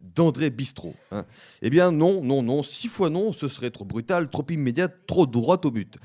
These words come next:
Intéressons-nous d'abord aux prémices, aux premiers pas, à la fantaisie juvénile d'André Bistro. Euh, au début des années soixante,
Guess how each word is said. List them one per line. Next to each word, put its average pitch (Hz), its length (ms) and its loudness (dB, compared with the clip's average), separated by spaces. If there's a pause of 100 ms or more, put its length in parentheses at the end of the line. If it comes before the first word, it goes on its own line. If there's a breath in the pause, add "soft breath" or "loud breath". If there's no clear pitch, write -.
(220 soft breath)
Intéressons-nous 131 500 -2
d'abord 196 480 4
aux 117 80 -2
prémices, 113 480 -4
aux 92 160 -8
premiers 127 300 -2
pas, 165 240 -2 (260 loud breath)
à 104 100 -2
la 110 120 0
fantaisie 135 520 -4
juvénile 113 720 -2
d'André 113 320 -2
Bistro. - 400 -12 (1400 loud breath)
Euh, 120 380 4
au 135 100 2
début 165 240 4
des 123 120 -4
années 113 140 0
soixante, 135 520 -2